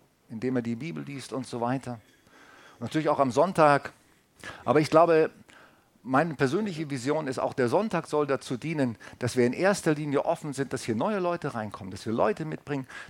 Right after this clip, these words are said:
die von Jesus und Gott noch keine Ahnung haben und die hier in unserer Mitte Gott erleben, durch unsere Liebe, durch unsere Freundlichkeit, durch die Gegenwart des Heiligen Geistes und seine Power und seine Kraft und durch die Freude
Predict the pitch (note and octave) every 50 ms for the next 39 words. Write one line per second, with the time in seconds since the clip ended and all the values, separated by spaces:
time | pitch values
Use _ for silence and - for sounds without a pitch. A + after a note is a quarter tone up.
0 | - - - C3 A#2+ A#2 D#3 F#3 F#3+ E3 E3 D#3 - C#3+ C3+ B2 D#3+ D3+ - B2
1 | - - - E3 E3+ D#3+ D3+ - - D3+ D3+ C#3 A#2 - C3 B2+ A#2 G#2 F#2+ -
2 | - - - - - - G2 A#2+ A2+ - - E3+ G3+ G#3+ F3+ D#3+ C#3+ D#3 D3 D3
3 | B2+ C#3+ D#3+ D#3 - B2+ - C3 C#3+ - B2+ C3+ B2 B2 A2+ G2+ G2+ F#2 - -
4 | - - E3+ G3+ G3 E3+ D#3+ E3 F3 D#3 D#3+ F#3+ G3+ F#3+ E3+ D#3+ B2+ B2 A#2 C#3+
5 | F#3+ F3+ D#3+ D#3+ D#3 - - E3+ F3+ F#3+ E3 D#3+ - - - E3 E3 D#3 - C3+
6 | - - C#3 B2 A2+ E3+ G3+ A#3 A3 G3+ G3 D#3+ D#3 D#3 D#3 - D3+ - - C3
7 | D#3 F#3 F3+ F3+ D#3+ D3+ C#3+ - - G#3 F#3 - D#3+ - - C#3 B2+ - C3+ D3
8 | C#3 A#2+ - - - - G#2+ G2+ F2 C#3+ D3 C3+ - C3+ B2+ B2+ A#2+ - - -
9 | - - - - - B2 G#2+ B2 A2+ - C3 - - - - F#3 G#3 A3 G#3 F3
10 | E3 D3+